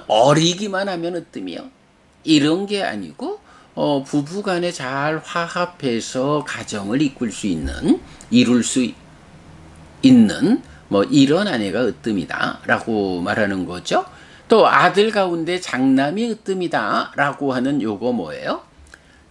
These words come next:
장남으로 태어났다라는 태어남에 중심을 두는 거잖아요. 그러나 부처님은,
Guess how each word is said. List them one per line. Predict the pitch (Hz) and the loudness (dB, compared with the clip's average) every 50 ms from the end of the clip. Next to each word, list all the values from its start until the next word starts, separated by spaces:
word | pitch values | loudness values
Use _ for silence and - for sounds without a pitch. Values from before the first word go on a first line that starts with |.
| _ _ _ _ _ _ | _ _ _ _ _ _
장남으로 | - - - 175 190 196 202 214 214 226 247 262 247 233 208 208 226 226 - - | -6 -2 2 2 4 4 4 4 6 6 6 4 4 4 2 0 0 -2 -4 -10
태어났다라는 | - - 302 311 302 302 320 320 294 240 - - - - _ _ _ - - 135 123 127 127 104 90 - | -8 -4 0 2 2 4 4 4 2 0 -4 -8 -16 -18 _ _ _ -4 -4 -2 -2 -2 -6 -8 -10 -14
태어남에 | - - - 233 226 226 247 254 247 233 175 135 117 104 110 127 127 113 87 78 73 _ _ - - _ _ _ _ _ _ _ _ _ - - - - - - _ _ | -16 -10 -8 -6 -4 -2 -2 -2 -2 -2 -2 -4 -4 -4 -4 -4 -4 -4 -6 -10 -16 _ _ -20 -20 _ _ _ _ _ _ _ _ _ -20 -20 -20 -20 -20 -20 _ _
중심을 | - - 131 135 131 - 139 123 117 117 101 | 0 4 6 6 6 6 2 0 0 0 -2
두는 | 101 110 107 104 101 92 | -2 -4 -4 -2 -4 -4
거잖아요. | 90 87 80 - 92 - - 104 117 110 - - - _ _ - - - - - - - _ | -6 -8 -8 -8 -8 -6 -4 -2 -2 -2 -4 -6 -14 _ _ -20 -20 -20 -20 -20 -20 -16 _
그러나 | - 160 160 160 156 165 202 220 202 | 0 4 6 6 6 6 4 2 0
부처님은, | 165 131 - - 131 120 113 101 120 180 262 403 | -2 -6 -4 -2 0 0 0 0 0 -2 -4 -4